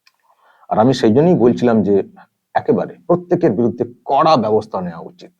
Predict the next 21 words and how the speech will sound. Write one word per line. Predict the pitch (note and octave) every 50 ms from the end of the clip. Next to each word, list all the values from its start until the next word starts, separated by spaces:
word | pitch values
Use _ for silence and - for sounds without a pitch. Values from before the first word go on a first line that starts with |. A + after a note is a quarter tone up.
| _ _ _ _ _ _ _ _ _ - - _ _ _ _ _ _ _ _ _ _ _ _ _ _ _ _ _ - - - - - - _
এবং | A#2 A2+ C3 C#3 C#3 A#2
দর্শক, | B2 A#2+ - - - D3 - C#3+ - -
আহ, | G#2+ G#2 G#2 G2+ G2 F#2+ F2+ - - - _ _ -
তার | - - A2 A2
আগে | A2 G#2+ A2 A2+ A2 - - -
শুনলেন | - - C#3+ C3 G#2+ C3 E3 -
উনি | G#2 G#2 G#2+ G#2+ G#2 G#2 -
কিছু | G2+ G2+ - A2 G2+ G2+ F#2+ F2+ - - - _ _ -
তথ্য | - G2 - - - - A#2
দিলেন, | F#2+ G2 G2+ F#2 G2+ A#2 D#3 F3+ - _ _ _ _ _ _ _ _ _ _ -
উনিশশো | G#2 A2+ A2 - - A#2+ A2
সাতচল্লিশের | - - G#2 G2+ - _ - A2 G#2+ G#2+ - A2 - -
পর | F#2+ F#2+
থেকে | F2+ - - - - - - -
আজ | - F#2+ F#2+ F2 - -
পর্যন্ত | G2 G2 F2+ - G2+ G#2 - - C3+ - - _ _ _ _
কতজন | - G2 G2+ - A#2 A2 A#2 B2 A#2
হিন্দুকে | G#2+ A2 G#2+ G2 G2 G2+ F#2+ G#2+ G2+ - - - -
ওখানে | - - F#2+ F2+ F#2 F2+
মারা | F2 D#2+ E2 E2 E2
হয়েছে, | D#2+ F2 E2+ - - -